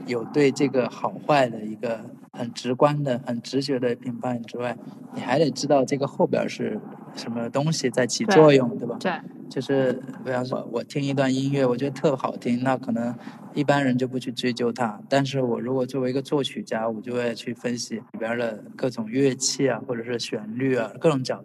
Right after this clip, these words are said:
Speaker 1: 度去分析它，
Speaker 2: 嗯。
Speaker 1: 就到底为什么。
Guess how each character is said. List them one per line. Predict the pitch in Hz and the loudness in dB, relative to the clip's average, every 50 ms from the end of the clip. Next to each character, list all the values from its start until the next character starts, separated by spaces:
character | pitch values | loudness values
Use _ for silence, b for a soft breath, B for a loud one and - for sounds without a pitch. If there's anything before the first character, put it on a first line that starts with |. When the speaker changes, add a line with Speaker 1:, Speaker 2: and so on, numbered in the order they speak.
| - | -8
Speaker 1:
度 | - 120 120 113 113 B B B 233 214 202 190 | -6 -4 -4 -4 -6 B B B -4 -2 -2 0
去 | - 131 123 | 0 -2 -2
分 | 120 - 135 131 131 | -2 -2 -2 -2 -2
析 | 131 - 123 | -4 -6 -10
它， | - 127 117 117 | -8 -6 -6 -6
Speaker 2:
嗯。 | 117 113 110 - | -6 -8 -10 -12
Speaker 1:
就 | - 131 127 - - | -12 -12 -12 -6 -4
到 | 139 127 120 | -4 -4 -4
底 | 113 110 113 | -4 -8 -8
为 | 131 135 123 | -6 -8 -8
什 | 113 - | -8 -10
么。 | - | -14